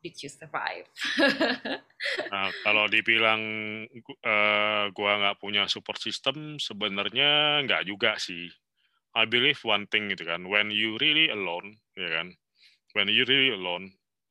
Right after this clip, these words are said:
Speaker 2: that mean you are closer to the universe or what you call it God gitu kan. Because, eh, aloneness is,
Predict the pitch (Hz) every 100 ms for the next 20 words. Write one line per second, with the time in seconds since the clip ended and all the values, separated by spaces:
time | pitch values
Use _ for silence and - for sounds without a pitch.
0 | 107 117 127 123 127 123 101 98 - 104
1 | 92 107 107 - 92 90 90 - _ _
2 | - 98 92 95 92 90 - - 95 90
3 | 90 92 101 92 95 92 92 - 90 82
4 | - 82 76 73 80 - _ _ _ _
5 | _ _ _ _ _ _ _ 175 _ _
6 | _ _ _ _ - 107 - 117 120 -
7 | 139 101 101 101 101 101 101 107 - _
8 | - 110 117 123 147 156 - - - 110
9 | -